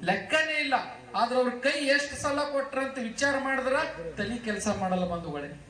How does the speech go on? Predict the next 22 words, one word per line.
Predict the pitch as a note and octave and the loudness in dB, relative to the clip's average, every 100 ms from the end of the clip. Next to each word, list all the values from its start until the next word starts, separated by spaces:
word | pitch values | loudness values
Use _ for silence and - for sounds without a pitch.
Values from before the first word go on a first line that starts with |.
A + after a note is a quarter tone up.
| - - - - - | -20 -20 -20 -20 0
ಬೆಳಿಗ್ಗೆಯಿಂದ | F#3 C4 D#4+ D#4 D#4+ D#4+ | 4 6 4 2 0 2
ಸಾಯಂಕಾಲದವರೆಗೆ | D#4 - C4 C#4 C#4+ C#4 C4+ B3 F#3+ - - | 2 4 4 4 4 4 6 4 0 -6 2
ಎಷ್ಟು | C4+ - - D#4+ C#4 | 2 2 -2 -2 2
ಭಕ್ತರು | C4+ - D4+ C#4+ | 0 0 0 2
ಬರ್ತಾರ | C#4 B3 D4 | 0 2 2
ಅಷ್ಟು | C#4+ C#4+ | 2 -2
ಖುಷಿ, | C#4 C4 B3 B3+ - - - - - - - - A3 | -4 -4 -2 -2 -4 -12 -18 -20 -20 -20 -20 -4 2
ಎಷ್ಟು | C#4 - E4 | 4 2 0
ಭಕ್ತರು. | D4+ D4+ C4+ | 0 2 2
ಹಾಗೆ | A3+ B3 C#4+ C#4 | 4 4 4 2
ತಾಯಿ | - B3 F4 C#4+ C4+ D4 - - - | 4 6 6 4 0 -2 -8 -4 0
ತನಗೆ | C4+ A#3+ | 2 4
ಎಷ್ಟು | C#4+ D4 F4 | 2 2 0
ಮಕ್ಕಳಿದ್ರು | D4+ D4 D#4 D#4 D4 | 0 2 0 0 0
ಸಹಿತ | C#4+ C#4+ C#4+ | 2 2 4
ಅವ್ರಿಗೆ | B3+ C4+ C#4 | 4 4 2
ಊಟ | A#3+ B3+ - | 2 0 4
ಮಾಡ್ಸಕ್ಕ, | D4 C4+ C4 - C4+ C4 B3 A3 - - | 4 6 2 2 0 4 4 4 -6 -6
ತಿನ್ಸಕ್, | C4 C4+ C#4 D#4 C#4 | -2 0 0 -2 -2
ಉಣ್ಸಕ್ | C4+ C4 C#4+ C4+ | -2 -2 -2 -2
ಬೇಜಾರ್ | A3 B3 A#3+ B3+ | 0 2 4 4
ಮಾಡ್ಕೊಳ್ಳಲ್ಲ. | A#3+ A#3 A#3+ A#3+ | 2 2 0 2